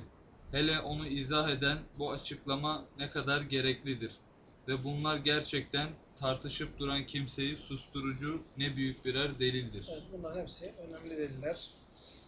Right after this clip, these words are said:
Speaker 2: Ve bundan sonra da müellif rahimahullah kitabının geri kalan bölümünde bize tevhidi anlatacak, şirki anlatacak,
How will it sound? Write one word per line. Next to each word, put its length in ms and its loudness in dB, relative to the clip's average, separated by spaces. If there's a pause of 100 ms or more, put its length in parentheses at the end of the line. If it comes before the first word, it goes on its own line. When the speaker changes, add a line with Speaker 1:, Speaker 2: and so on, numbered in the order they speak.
(220)
Speaker 2:
Ve 80 -2
bundan 280 4
sonra 340 6
da 60 4
müellif 420 2 (220)
rahimahullah 640 2 (720)
kitabının 420 0 (600)
geri 160 2
kalan 260 0
bölümünde 520 0 (880)
bize 260 6 (580)
tevhidi 360 4
anlatacak, 500 0 (640)
şirki 360 0
anlatacak, 520 -2